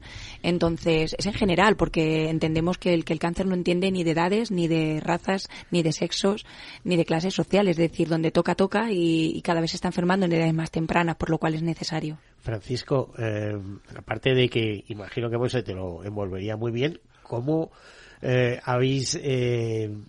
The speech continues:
Speaker 2: entrado en, en esto? O sea, decir, eh, queríamos hacer alguna acción de A S G, de, de, de, eh, de,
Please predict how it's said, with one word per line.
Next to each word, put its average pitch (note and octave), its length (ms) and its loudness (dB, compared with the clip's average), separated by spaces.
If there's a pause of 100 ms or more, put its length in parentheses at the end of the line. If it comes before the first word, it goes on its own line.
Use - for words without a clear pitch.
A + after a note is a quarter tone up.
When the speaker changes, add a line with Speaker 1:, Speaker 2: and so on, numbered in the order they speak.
(880)
Speaker 2:
entrado C#3 720 2
en, B2+ 280 0
en C3 200 0
esto? B2+ 360 -2
O A2 40 -6
sea, B2 140 -2
decir, A#2+ 300 0
eh, B2 140 -2
queríamos D3+ 360 2
hacer E3+ 340 2
alguna C#3 920 4
acción C#3+ 720 0
de A#2+ 120 -2
A - 20 -10
S G2+ 160 -8
G, - 100 -14
de, G#2 1080 -2
de, - 0 -
de, F#2+ 580 -10
eh, F3 40 -2
de, F#2+ 680 -10